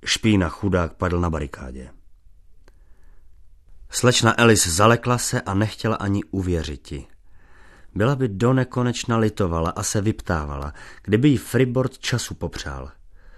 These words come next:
Pokud bylo možná, tiše vzbudila Márinku i domácí paní, jimž krátce vše oznámila. Obě chvatně se přistrojivše spěchali nahoru.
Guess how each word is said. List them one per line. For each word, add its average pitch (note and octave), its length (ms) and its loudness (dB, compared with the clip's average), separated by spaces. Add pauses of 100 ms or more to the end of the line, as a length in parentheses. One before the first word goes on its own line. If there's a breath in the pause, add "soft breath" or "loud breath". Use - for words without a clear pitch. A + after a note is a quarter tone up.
(600 soft breath)
Pokud G2+ 240 -2
bylo G2 200 4
možná, F#2+ 440 0
tiše - 380 -6
vzbudila G2+ 460 0
Márinku G#2 560 2
i F#2+ 60 -4
domácí F#2+ 400 0
paní, F#2 420 -2 (380 loud breath)
jimž F2+ 260 0
krátce G#2 640 0
vše - 240 -6
oznámila. C#2 640 -6 (640 soft breath)
Obě C3+ 340 8
chvatně A#2 520 0
se - 160 -2
přistrojivše B2 680 0
spěchali A2 500 2
nahoru. D2+ 400 -2